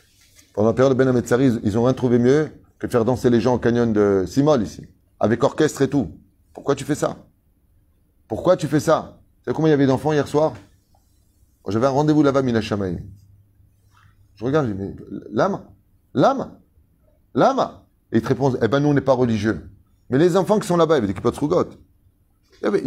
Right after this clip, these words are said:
il y avait des enfants. Alors, quand tu leur dis, « Faut pas écouter la musique, on est en période de deuil, il n'y a pas de Beth Amikdash. Mais parle avec mon dos, ce sera plus rapide. » Parce que tout est fait pour les éloigner de la Torah.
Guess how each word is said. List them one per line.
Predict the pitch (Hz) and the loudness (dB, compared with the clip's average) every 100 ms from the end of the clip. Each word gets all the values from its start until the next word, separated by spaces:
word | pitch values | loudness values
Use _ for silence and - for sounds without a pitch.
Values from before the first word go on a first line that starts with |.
| 139 | 0
il | 139 | 2
y | |
avait | 135 | 2
des | 143 147 | 0 0
enfants. | 160 - 202 - - _ _ _ _ _ _ _ _ _ _ - | -2 -4 -8 -10 -16 _ _ _ _ _ _ _ _ _ _ -2
Alors, | 131 | 0
quand | 175 185 | 0 0
tu | 175 | 2
leur | 170 131 | 2 2
dis, « | 170 143 101 | 4 4 2
Faut | - | -2
pas | 104 151 | 0 0
écouter | 160 175 | 2 2
la | 160 | 2
musique, | 135 107 110 - - _ _ | 2 0 -2 -8 -20 _ _
on | 104 | -2
est | |
en | 113 | 2
période | 147 151 | 2 2
de | |
deuil, | 147 180 | 4 2
il | |
n'y | 101 | 2
a | |
pas | 120 | 0
de | 123 | 0
Beth | 139 | 0
Amikdash. | 147 135 175 127 - - - - - - - - - - | 0 2 2 0 -6 -20 -20 -20 -20 -20 -20 -20 -16 -2
Mais | 104 | 0
parle | 107 170 | 2 2
avec | 151 135 | 2 0
mon | 123 | 2
dos, | 135 190 | 2 2
ce | - | 0
sera | 113 | -4
plus | - | 0
rapide. » | 110 107 98 69 - _ _ _ _ _ _ _ _ _ | 0 0 -6 -8 -18 _ _ _ _ _ _ _ _ _
Parce | - 127 | -6 0
que | 143 | -2
tout | - 180 180 | 2 2 2
est | 175 | 0
fait | - 107 | 0 -2
pour | - 123 | 2 2
les | 120 135 | 4 2
éloigner | 123 117 | 2 2
de | 117 | 2
la | 117 | 0
Torah. | 135 170 - | -2 -4 -10